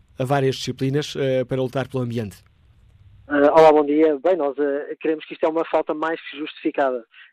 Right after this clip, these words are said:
Speaker 2: Ehm, eh, a ecologia tem, tem sido uma das nossas bandeiras pela crise climática que atual-, que atualmente ve-, vemos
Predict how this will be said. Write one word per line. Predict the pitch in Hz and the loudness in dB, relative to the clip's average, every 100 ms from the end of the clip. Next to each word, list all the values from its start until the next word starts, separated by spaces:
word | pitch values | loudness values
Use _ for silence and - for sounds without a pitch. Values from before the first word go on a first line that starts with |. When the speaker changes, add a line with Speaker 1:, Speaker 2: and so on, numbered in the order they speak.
| - | -6
Speaker 2:
Ehm, | 135 135 131 131 127 131 131 | -2 0 0 -4 -10 -12 -4
eh, | 147 135 135 | -2 0 -2
a | |
ecologia | 143 165 147 180 196 | -4 -8 -4 0 0
tem, | - 165 156 151 | 0 -6 -8 -16
tem | - 151 - | -10 -10 -6
sido | 165 139 | -6 -6
uma | 139 143 | -8 -6
das | 143 | -6
nossas | 143 139 135 | -6 -8 -8
bandeiras | 139 143 151 170 - _ | -8 -4 -4 -4 -8 _
pela | 160 151 | -2 -2
crise | - 156 - | -4 -8 -6
climática | 147 139 139 180 - 196 _ _ _ | -6 -4 -6 -8 -16 -20 _ _ _
que | - | -2
atual-, | 147 151 143 156 - _ | 2 2 2 -2 -10 _
que | - | -8
atualmente | 139 147 143 135 123 | -2 -2 -2 -6 -8
ve-, | 135 139 135 | -6 -4 -4
vemos | 123 156 190 | -4 -4 -4